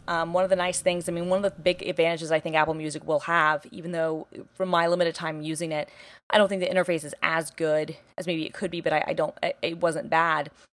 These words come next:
is the fact that all of your music lives in one place. So even if nineteen eighty-nine isn't part of Apple Music in terms of the streaming service, if you buy the album, it's still gonna show up with all of her other albums that maybe you didn't buy.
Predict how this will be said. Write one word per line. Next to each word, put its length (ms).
is 140
the 60
fact 200
that 260
all 180
of 80
your 80
music 440
lives 200
in 120
one 140
place. 460
So 520
even 240
if 100
nineteen 320
eighty-nine 560
isn't 240
part 440
of 480
Apple 240
Music 280
in 60
terms 180
of 60
the 60
streaming 280
service, 360
if 80
you 80
buy 240
the 160
album, 340
it's 140
still 140
gonna 160
show 240
up 120
with 120
all 100
of 100
her 100
other 160
albums 260
that 60
maybe 180
you 60
didn't 200
buy. 220